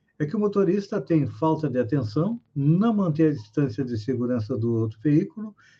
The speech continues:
que segue na frente, e muitos acidentes com motocicleta, que é algo típico de rodovia urbanizada, e também atropelamento de pedestres. Indo agora para o espaço.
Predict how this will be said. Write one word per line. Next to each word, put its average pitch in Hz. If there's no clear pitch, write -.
que 143
segue 123
na 147
frente, 165
e 180
muitos 226
acidentes 175
com -
motocicleta, 160
que -
é -
algo 147
típico 170
de 143
rodovia 139
urbanizada, 147
e 156
também 147
atropelamento 120
de 110
pedestres. -
Indo 127
agora 113
para 110
o 131
espaço. -